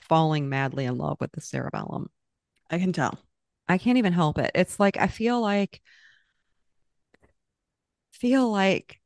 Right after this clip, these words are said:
Speaker 1: when I went to school and all of the continuing education I've had to take as part of working in a certified stroke center and, and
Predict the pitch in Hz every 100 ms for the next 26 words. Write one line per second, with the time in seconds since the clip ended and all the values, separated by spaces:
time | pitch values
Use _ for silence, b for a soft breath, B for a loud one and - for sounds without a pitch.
0 | - 165 160 208 254 240 233 - 190 202
1 | 180 175 185 _ _ _ _ _ _ _
2 | _ _ _ b b b _ 170 165 202
3 | 254 247 226 202 196 185 160 156 - -
4 | 180 170 170 160 160 151 - - _ _
5 | _ _ _ - 170 160 165 - 160 233
6 | - - _ _ _ _ _ _ _ 165
7 | - - 143 151 156 165 160 - 151 151
8 | - - 147 - 135 - - - 185 180
9 | - 156 151 151 - - - 143 139